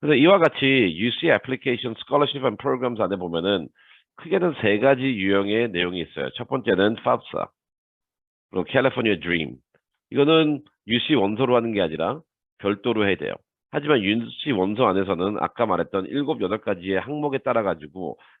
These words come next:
나한테 해당되는 장학 프로그램들은 우리는 정확히 뭔진 몰라요. 정학, 장학 프로그램의 이름은 몰라요. 근데 영역은 알아요. 그래가지고 아이들이 그거를 클-, 나한테 해당되는 거를 복수로 클릭하면은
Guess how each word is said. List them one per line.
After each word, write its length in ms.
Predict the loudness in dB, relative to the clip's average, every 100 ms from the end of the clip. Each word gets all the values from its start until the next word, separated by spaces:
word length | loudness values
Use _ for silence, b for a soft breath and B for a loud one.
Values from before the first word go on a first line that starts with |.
| _
나한테 480 | 0 2 0 0 0
해당되는 680 | 2 2 2 2 0 -2 -8 -16 _ _ _ _ _ _ -4
장학 280 | 0 0 0
프로그램들은 640 | 2 4 2 2 2 2
우리는 280 | 2 0 -2
정확히 340 | -2 -2 -2
뭔진 360 | 0 0 0 -4
몰라요. 460 | -2 0 0 -4 -12 _ _ -14
정학, 340 | -4 0 0 -4 _ -10
장학 220 | -6 -4
프로그램의 400 | -2 0 2 0
이름은 400 | 0 0 2 2
몰라요. 400 | 0 -4 -6 -10 _ _ _ _ _ _ -6
근데 400 | 0 4 2 0 b -2
영역은 460 | 2 4 4 4 2
알아요. 340 | 2 -2 -8 -14 _ _ _ _ _ -2
그래가지고 320 | 2 4 6
아이들이 340 | 6 4 4 0
그거를 420 | 2 2 2 0
클-, 180 | -8 -2
나한테 300 | -2 0 0
해당되는 420 | 2 2 0 0
거를 220 | -2 -2 -4
복수로 520 | -10 -14 -8 -2 -2
클릭하면은 760 | 0 -2 0 0 2 0 0 -4